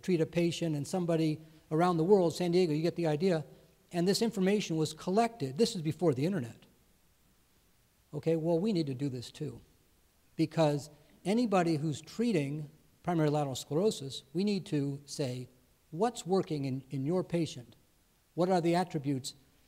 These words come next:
in this individual? What kind, does it really P L S? What criteria do they have?" We need to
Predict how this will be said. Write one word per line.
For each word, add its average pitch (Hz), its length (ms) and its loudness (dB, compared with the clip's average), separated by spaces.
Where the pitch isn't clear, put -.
in 143 160 2
this 165 220 4
individual? 147 580 -2
What 160 220 -4
kind, 175 240 -6
does 143 180 2
it 170 80 -8
really 160 180 4
P 185 220 0
L 175 160 2
S? 190 280 0
What 170 140 -4
criteria 185 460 2
do 180 100 2
they 170 120 0
have?" 180 140 -2
We 196 100 2
need 214 160 2
to 180 120 2